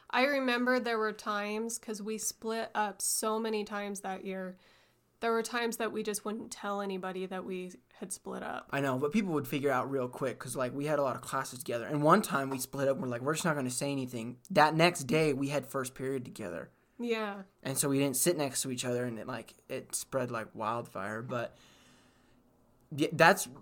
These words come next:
Speaker 2: that's a really interesting dynamic that I think a lot of, a lot of, like, adults when they date don't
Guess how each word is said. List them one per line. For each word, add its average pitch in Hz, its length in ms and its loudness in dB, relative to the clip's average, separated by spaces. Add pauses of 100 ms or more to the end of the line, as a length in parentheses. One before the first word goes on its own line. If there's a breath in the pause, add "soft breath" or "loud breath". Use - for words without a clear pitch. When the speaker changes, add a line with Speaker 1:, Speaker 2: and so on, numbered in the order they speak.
Speaker 2:
that's 156 280 8
a 277 60 0
really 214 260 8
interesting 160 500 0
dynamic 147 480 4
that 135 100 2
I 143 60 4
think 139 200 -2
a 139 40 2
lot 135 320 4
of, 127 340 2
a 131 80 -2
lot 135 220 4
of, 127 120 0
like, 123 220 2
adults 131 540 4
when 127 160 2
they 117 200 -2
date 123 460 -2
don't 127 220 0